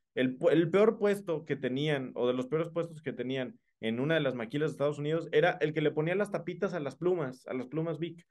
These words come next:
Entonces, imagínate cómo estaba la mente de esta persona después de seis meses de nada más poner tapitas a las plumas, pues quedaba fundido. O sea, si tú estás en una empresa, si estás,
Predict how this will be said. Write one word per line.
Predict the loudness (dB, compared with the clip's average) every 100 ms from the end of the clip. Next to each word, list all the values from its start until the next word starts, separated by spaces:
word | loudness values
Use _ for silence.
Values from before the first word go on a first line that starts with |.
| _ _ _
Entonces, | -2 0
imagínate | -2 -2 -2 0 0
cómo | -2 -2
estaba | 0 0 2
la | 0
mente | 0 -2 0 2
de | 2
esta | 0 0
persona | 0 0 -2 -2 -2
después | -4 -2 -2
de | 0
seis | 0 2
meses | 2 0 0
de | -2
nada | -2 -4
más | -4 -6 -16 _ _
poner | 2 4 2 0 -6 -18 _
tapitas | 0 0 -2 -2 -2 -2
a |
las | -4 0
plumas, | 0 0 -4
pues | -8 -4
quedaba | 0 2 0
fundido. | -2 -2 0 0 -2
O | -4
sea, | -6
si | -6
tú | -2 4 4
estás | 4 2 -4 -2
en | -2 0
una | -2
empresa, | -4 0 0 0 -4
si | -6
estás, | -10 -10